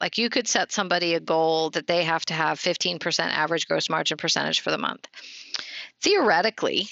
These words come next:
you could use a linear incentive to pay against that. Um, but they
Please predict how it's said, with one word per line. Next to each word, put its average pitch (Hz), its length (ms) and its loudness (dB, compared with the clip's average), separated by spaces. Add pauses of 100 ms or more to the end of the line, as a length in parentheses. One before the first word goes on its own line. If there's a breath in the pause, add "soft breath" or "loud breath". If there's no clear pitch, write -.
you 185 140 0
could 175 160 -2
use 170 180 4
a 175 80 4
linear 170 380 0
incentive 156 640 0
to - 100 -4
pay 160 200 0
against 156 280 -6
that. - 360 0 (160)
Um, 180 540 2 (540 loud breath)
but 202 420 4 (140)
they 214 400 4